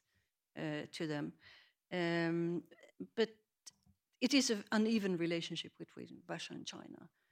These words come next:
And the Chinese has been, have been clever in trying to, uh,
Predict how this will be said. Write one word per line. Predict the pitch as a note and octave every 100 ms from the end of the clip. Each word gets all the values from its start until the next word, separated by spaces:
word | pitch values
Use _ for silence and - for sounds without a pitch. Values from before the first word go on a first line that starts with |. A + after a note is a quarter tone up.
| _ _
And | F3 F3
the |
Chinese | E3+ F#3 G3 G#3+ G3+
has | F3
been, | - F#3 F3 E3+
have | E3+
been | E3+ E3
clever | - F3 F3 C#4 - _
in | F#3+
trying | F3 F3+ E3+ E3+ F3
to, | - E3 D#3+
uh, | D#3+ D#3 D#3 D#3+ D#3